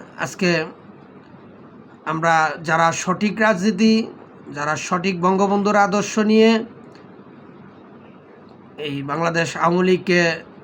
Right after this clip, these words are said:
সমর্থন করি, আসলে আমরা <clears throat> সেই নেত্রী পর্যন্ত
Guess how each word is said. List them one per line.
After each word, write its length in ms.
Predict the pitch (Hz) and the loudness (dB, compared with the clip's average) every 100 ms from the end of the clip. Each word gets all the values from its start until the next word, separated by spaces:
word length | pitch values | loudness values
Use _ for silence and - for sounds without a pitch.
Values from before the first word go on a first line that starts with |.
| - - | -20 -16
সমর্থন 480 | - 180 185 196 214 196 | -8 0 0 2 2 2
করি, 260 | 220 226 233 196 - - - - - - - - - - - - - - - - | 6 6 4 0 -12 -20 -20 -20 -20 -20 -20 -20 -20 -20 -20 -20 -20 -20 -20 -12
আসলে 280 | - 175 185 | -4 2 4
আমরা 340 | 180 180 170 170 160 - - - | 4 2 4 2 0 -4 -20 -18
<clears throat> 520 | - 190 180 151 135 | 0 2 2 -2 -8
সেই 160 | - 147 | -8 -4
নেত্রী 340 | 156 165 175 180 | -4 -4 -4 -2
পর্যন্ত 460 | 175 170 180 175 | -2 0 0 0